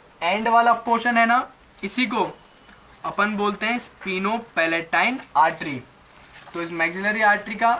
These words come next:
जो last portion है spinopalatin artery, वो enter हो जाएगा spinopalatin foramen में। और ये mainly ये जो है अपने नाक को supply करते हैं, ये देते हैं nasal branches,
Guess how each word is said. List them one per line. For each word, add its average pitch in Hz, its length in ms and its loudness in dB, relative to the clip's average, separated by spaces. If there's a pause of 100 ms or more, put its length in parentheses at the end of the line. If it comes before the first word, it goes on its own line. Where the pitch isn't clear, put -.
(120)
जो 175 200 -8
last - 320 4 (120)
portion 233 360 2
है 262 180 -2 (260)
spinopalatin 220 920 0
artery, 226 420 0 (500)
वो 190 360 -2
enter 190 340 -2
हो 214 100 2
जाएगा 214 500 4 (260)
spinopalatin 175 1200 -2 (320)
foramen 185 540 2
में। 131 240 -6 (760)
और 170 120 -2
ये 208 80 0
mainly 226 560 0 (300)
ये 196 160 -2
जो 214 140 0
है 220 120 4
अपने 214 320 2 (520)
नाक 170 400 4
को - 80 -2
supply 185 420 4
करते 185 300 -4
हैं, 208 280 -2
ये 175 140 0
देते 175 240 -4
हैं 202 300 -4
nasal 180 460 -2
branches, 143 560 -2